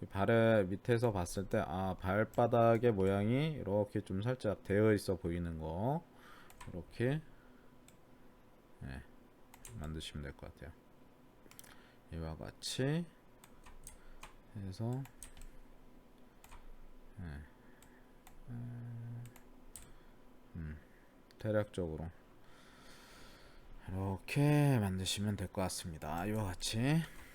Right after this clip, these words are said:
자, 이 상태에서, 네.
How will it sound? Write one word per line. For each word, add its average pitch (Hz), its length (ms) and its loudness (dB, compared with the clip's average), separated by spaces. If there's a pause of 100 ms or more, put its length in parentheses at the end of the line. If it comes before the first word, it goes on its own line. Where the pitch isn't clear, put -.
(1900)
자, 92 240 -2
이 92 60 -2
상태에서, 117 800 0 (1300)
네. 80 140 -8